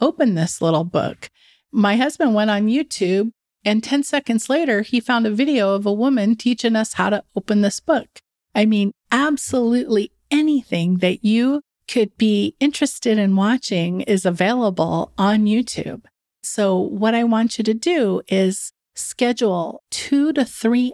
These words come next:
hours per week, preferably during your work week when it really is hectic,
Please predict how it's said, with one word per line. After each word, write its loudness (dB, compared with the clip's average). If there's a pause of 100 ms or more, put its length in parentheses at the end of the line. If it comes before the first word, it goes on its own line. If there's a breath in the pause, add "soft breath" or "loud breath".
hours 0
per -2
week, -2 (240)
preferably 2
during 0
your 0
work -2
week 0
when 2
it -4
really 2
is 0
hectic, -4